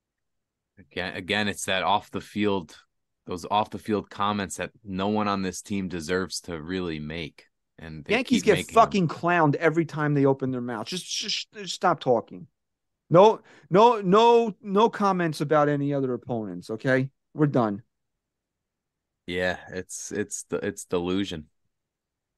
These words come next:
Speaker 2: On the I L with a five point one six E R A, and you, and the
Speaker 1: Yeah.
Speaker 2: team coming in here, "Oh, they're not what they used to be," and they
Speaker 1: Yeah.
Speaker 2: fucking clowned you in your own
Speaker 1: N-,
Speaker 2: building,
Speaker 1: neither are you.
Speaker 2: and then they fucking embarrassed you in their building.
Speaker 1: Yeah, yeah. Shut, just shut up.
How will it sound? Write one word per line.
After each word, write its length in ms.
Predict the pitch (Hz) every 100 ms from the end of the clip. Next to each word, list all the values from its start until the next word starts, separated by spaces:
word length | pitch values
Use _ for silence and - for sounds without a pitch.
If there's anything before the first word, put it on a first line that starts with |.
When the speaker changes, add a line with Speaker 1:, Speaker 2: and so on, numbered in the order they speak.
| _ _ _
Speaker 2:
On 160 | 285 294
the 120 | 233
I 180 | 208 208
L 120 | 214
with 100 | 185
a 60 | 147
five 360 | - 196 214
point 320 | 214 185 196 175
one 160 | 190
six 320 | 165 175 156
E 100 | 170 170
R 260 | 156 151
A, 120 | 139 135 - -
and 180 | 151 165
you, 160 | 170 175 _ -
and 180 | 160 156
the 60 |
Speaker 1:
Yeah. 100 | 85
Speaker 2:
team 160 | 196 196
coming 380 | 196 190 180 170
in 160 | 170
here, 240 | 151 147 165
"Oh, 160 | 175
they're 100 | 160
not 240 | 156 165 165
what 140 | 165
they 80 | 156
used 260 | 151 160 -
to 60 |
be," 220 | 120 135
and 80 | 143
they 60 | 143
Speaker 1:
Yeah. 100 | 139
Speaker 2:
fucking 300 | 185 180 156
clowned 400 | - 170 202 214
you 220 | 202 202
in 120 | 190
your 140 | 175 175
own 160 | 165
Speaker 1:
N-, 40 | 156
Speaker 2:
building, 260 | 139 135
Speaker 1:
neither 280 | 95 127 98
are 80 | 98
you. 220 | 95 98
Speaker 2:
and 100 | 160
then 140 | 175 175
they 220 | 180 170
fucking 360 | 147 196 190
embarrassed 600 | 170 143 160 170 185 175 165
you 100 | 160
in 120 | 156
their 140 | 151
building. 580 | 135 120 110 104 98 104 _ _ _ _ _ _ _ _ _ _ _ _ _ _ -
Speaker 1:
Yeah, 240 | 90 80 - _ _ _ _ _
yeah. 220 | 92 85
Shut, 320 | 82 - 85
just 320 | - 92 - -
shut 240 | 107 104
up. 180 | 90